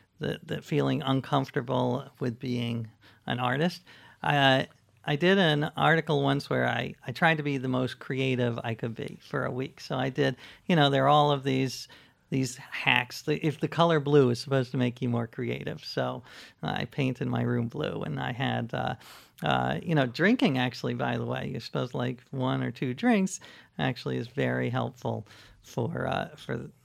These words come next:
for ge-, idea generating. After that, it, it gets, <laughs> it's a diminishing returns. But,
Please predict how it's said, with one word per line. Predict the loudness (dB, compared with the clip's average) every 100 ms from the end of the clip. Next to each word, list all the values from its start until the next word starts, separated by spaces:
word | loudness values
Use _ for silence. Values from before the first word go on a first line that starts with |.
| _ _ _
for | -8 -4 -4
ge-, | -4 -4 -2 2
idea | 2 2 -2
generating. | 0 0 0 -2 -4 -6 -8 _ 2
After | 2 2 0
that, | 0 0 -2
it, | -6 -8 -8 -6
it | -6
gets, | -4 -6 -6 0 2 2 -4
<laughs> | 6 6 6
it's | 2 4
a | 2
diminishing | 2 -2 0 0 0 -2 -2
returns. | 0 0 0 -2 -10 -12 -12 -14 4
But, | 10 12 10